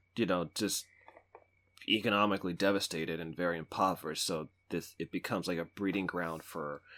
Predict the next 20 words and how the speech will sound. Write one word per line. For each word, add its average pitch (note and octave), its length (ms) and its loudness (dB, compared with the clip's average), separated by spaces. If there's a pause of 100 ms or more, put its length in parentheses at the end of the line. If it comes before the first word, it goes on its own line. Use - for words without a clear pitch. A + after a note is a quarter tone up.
(180)
for - 160 -6
crime. F2+ 520 2 (480)
Um, F#2+ 500 8 (960)
and, C3+ 180 12
and D3+ 180 12
yeah, D3+ 220 12
there C#3+ 180 12
is, D#3 180 12
there D#3 140 12
is D#3 80 12
a C3+ 60 12
link A#2+ 220 8
between, A2+ 380 6
like, G2 280 4
crime G#2+ 440 8
and F2+ 160 0
poverty, G#2 480 6
and G2 120 2
then G2 120 2
also, G2 520 4